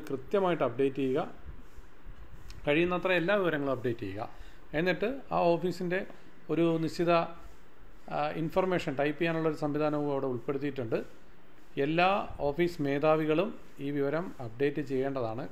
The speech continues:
കാരണം ഈ വിവരങ്ങൾ അപ്ഡേറ്റ് ചെയ്ത് കഴിഞ്ഞാൽ മാത്രമേ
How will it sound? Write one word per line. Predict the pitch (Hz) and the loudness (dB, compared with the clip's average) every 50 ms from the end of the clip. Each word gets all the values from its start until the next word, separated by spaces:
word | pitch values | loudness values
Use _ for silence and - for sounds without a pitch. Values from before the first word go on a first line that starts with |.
| - | -4
കാരണം | 127 120 123 131 139 147 180 214 - - - - - - - - - - - 160 | -2 -2 -2 0 0 -2 -2 -4 -6 -10 -12 -12 -12 -12 -12 -12 -10 -4 0 0
ഈ | 175 196 185 | 2 4 6
വിവരങ്ങൾ | 165 165 165 165 165 160 156 143 | 6 6 6 4 4 4 2 2
അപ്ഡേറ്റ് | 135 135 165 175 175 175 175 170 156 | 2 2 0 0 0 0 -2 -2 -2
ചെയ്ത് | 143 143 143 165 165 151 | -2 -2 0 0 0 2
കഴിഞ്ഞാൽ | 147 139 139 135 143 143 143 139 127 123 | 2 2 0 0 0 -2 -2 -2 -2 0
മാത്രമേ | 123 123 120 - 139 139 135 143 | -2 -2 -2 -2 -2 -2 0 -2